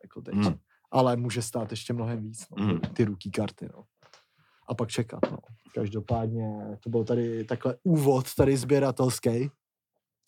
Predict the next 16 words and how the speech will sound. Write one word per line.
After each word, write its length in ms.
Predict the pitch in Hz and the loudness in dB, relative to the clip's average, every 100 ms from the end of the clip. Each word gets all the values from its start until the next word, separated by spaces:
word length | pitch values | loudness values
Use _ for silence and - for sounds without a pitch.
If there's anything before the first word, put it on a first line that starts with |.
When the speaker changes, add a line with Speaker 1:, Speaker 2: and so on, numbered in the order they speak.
| - _ - - - - - - _ - | -20 _ -20 -20 -20 -20 -20 -20 _ 2
Speaker 1:
A 1040 | 143 135 131 131 127 123 123 117 113 131 123 - | 6 6 6 4 2 2 2 2 0 -4 -6 -4
my 80 | 131 | -4
se 160 | - | 0
teda 220 | 127 135 135 | 0 0 0
můžeme 380 | 147 127 151 131 | -2 -2 -4 -2
přesunout, 720 | - 135 - 151 147 143 127 - - - - - - - _ _ _ _ _ | 0 0 4 4 6 4 0 -4 -8 -8 -10 -10 -12 -16 _ _ _ _ _
možná 400 | - 117 110 156 | -4 -2 8 10
bych 140 | 151 135 | 10 6
začal 300 | 135 - 139 | 2 4 4
Ligou 260 | 135 143 | 6 4
mistrů. 440 | 135 107 - 104 104 _ - _ _ _ - | 2 -2 -6 -8 -10 _ -18 _ _ _ -8
Speaker 2:
Hmm. 200 | 101 95 - - _ _ _ _ - _ _ _ - | -4 -2 -4 -14 _ _ _ _ -20 _ _ _ -8
Speaker 1:
To 60 | 113 | -2
začala 340 | 117 - 117 | -2 2 2
teda 200 | 120 123 | 4 0
včera. 420 | - - 95 85 | 0 0 -2 -4